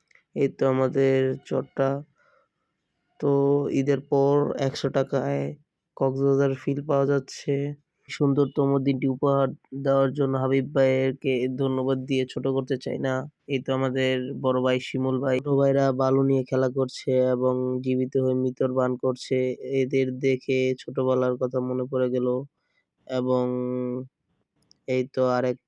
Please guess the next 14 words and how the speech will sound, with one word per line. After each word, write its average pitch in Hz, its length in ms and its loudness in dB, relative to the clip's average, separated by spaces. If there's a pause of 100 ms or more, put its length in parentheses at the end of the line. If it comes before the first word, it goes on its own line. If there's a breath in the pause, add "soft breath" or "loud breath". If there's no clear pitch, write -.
(280)
ছোট 123 240 -4
ভাই 123 220 2 (100)
সাকিব, 123 480 -4 (680)
সে - 180 -4 (120)
তো 127 160 2 (640)
গরম 131 320 0
থেকে 127 200 -2
বাঁচতে 127 320 -4
পুরো 131 280 -2
শরীর 127 360 -2 (400)
বালু 127 280 0
দিয়ে 127 160 -2
ঢেকে 127 260 -2
ফেলছে। 127 440 -2